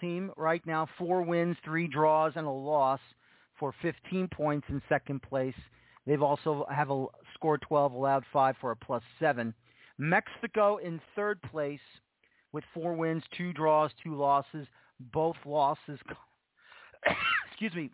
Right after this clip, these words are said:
coming at the hands of both Canada over in Edmonton and, of course, the United States over in Cincinnati. So those are the two big losses. And, of course, one of the draws at home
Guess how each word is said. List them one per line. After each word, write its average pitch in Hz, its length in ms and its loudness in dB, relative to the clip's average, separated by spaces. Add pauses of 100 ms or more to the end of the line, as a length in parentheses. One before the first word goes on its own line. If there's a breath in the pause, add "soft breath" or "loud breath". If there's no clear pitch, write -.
(160)
coming 185 380 0 (240)
at 165 280 0 (480)
the 170 140 -2
hands 156 580 -2 (420 soft breath)
of 143 120 -4
both 156 220 0 (140)
Canada 196 460 4 (380 soft breath)
over 170 320 0
in 160 80 0
Edmonton 170 560 -2 (220 soft breath)
and, 151 100 2
of 151 60 -4
course, 151 340 0
the 147 60 -10
United 147 420 0 (100)
States 151 300 -2
over 139 300 0
in 139 180 -4
Cincinnati. 139 800 2 (480 soft breath)
So 139 400 6 (100)
those 143 300 -4
are 151 40 -10
the 143 200 -6
two 151 240 -4
big 147 140 -2
losses. 131 440 2
And, 131 80 -2
of 127 80 -6
course, 143 160 -8
one 156 160 0
of 160 60 -2
the 156 60 0
draws 135 400 4 (1900 loud breath)
at 190 220 4
home 151 520 0